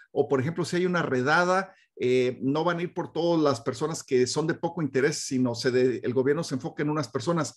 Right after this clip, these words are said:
y esto es lo que le da el poder. Ahora estamos hablando de la parte de ice, pero también tenemos la parte de la patrulla fronteriza donde van a tratar de despachar a más gente, echarla, sobre todo gente que lleva menos, muy poco tiempo aquí en Estados Unidos.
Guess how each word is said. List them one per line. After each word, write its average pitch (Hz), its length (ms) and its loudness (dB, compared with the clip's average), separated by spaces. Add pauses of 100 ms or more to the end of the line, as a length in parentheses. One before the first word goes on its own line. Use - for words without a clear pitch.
(260)
y 139 100 -2
esto 160 200 2
es 175 60 2
lo 165 120 0
que 143 80 0
le 131 100 4
da 131 80 2
el 139 100 0
poder. 175 380 0 (360)
Ahora 151 180 0
estamos 170 320 -4
hablando 165 240 -2
de 147 100 4
la - 80 -2
parte 156 260 -2
de 156 200 2
ice, 180 160 -4
pero 120 160 -4
también 131 260 -2
tenemos 156 280 -2
la 147 140 0
parte 151 240 0
de 143 40 4
la 131 140 2
patrulla 156 320 -4
fronteriza 139 540 -2
donde 131 220 2
van 135 180 0
a 147 100 -4
tratar 143 300 -2
de 147 80 2
despachar 123 540 -2
a 170 60 0
más 156 220 -4
gente, 185 420 -2 (300)
echarla, 175 720 0
sobre 127 280 0
todo 151 220 0
gente 165 320 -6
que 131 140 -2
lleva 139 200 2
menos, 139 500 0
muy 156 240 2
poco 156 280 -6
tiempo 143 500 -2
aquí 113 200 -6
en 131 80 0
Estados 117 360 -4
Unidos. 117 520 -10